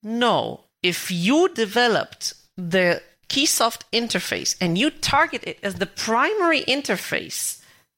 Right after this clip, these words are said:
to use, I expect you to fix all the bugs that are related to it because I paid six thousand dollars. Now, I agree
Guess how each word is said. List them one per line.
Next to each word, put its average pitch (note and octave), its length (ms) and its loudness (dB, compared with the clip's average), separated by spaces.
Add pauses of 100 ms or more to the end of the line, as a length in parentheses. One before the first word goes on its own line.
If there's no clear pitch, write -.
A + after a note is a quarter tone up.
to G#3+ 100 0
use, G#3 680 0 (500)
I D#3+ 120 0
expect - 560 -4
you F#3 100 0
to E3 120 -6
fix - 380 -4
all A3+ 160 4
the A3+ 120 0
bugs E3 320 0
that D#3+ 140 -8
are D#3+ 80 0
related D#3+ 420 0
to A3 80 0
it F#3 100 -4
because D#3+ 240 -2
I D3 100 2
paid D#3+ 300 -2
six - 240 -8
thousand C3 360 -4
dollars. E2+ 520 -6
Now, D#3 300 0 (560)
I F3 140 2
agree F#3 800 -2